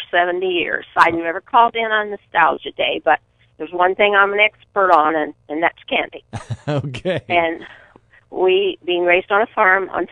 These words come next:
Speaker 1: Saturday was a big day. We went to town, and Mom would take,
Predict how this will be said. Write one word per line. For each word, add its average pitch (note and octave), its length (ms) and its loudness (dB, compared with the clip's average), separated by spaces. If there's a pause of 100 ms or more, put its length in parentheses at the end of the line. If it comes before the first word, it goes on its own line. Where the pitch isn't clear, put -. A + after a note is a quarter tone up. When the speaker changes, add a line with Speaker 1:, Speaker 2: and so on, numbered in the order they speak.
Speaker 1:
Saturday E3 500 0
was - 160 -6
a - 160 -20
big D3+ 200 -6
day. D#3+ 280 0 (300)
We D#3+ 140 -4
went E3 240 -4
to E3 80 -10
town, E3+ 560 -2
and D3 140 -10
Mom D3+ 220 -6
would E3 220 -8
take, E3+ 220 -2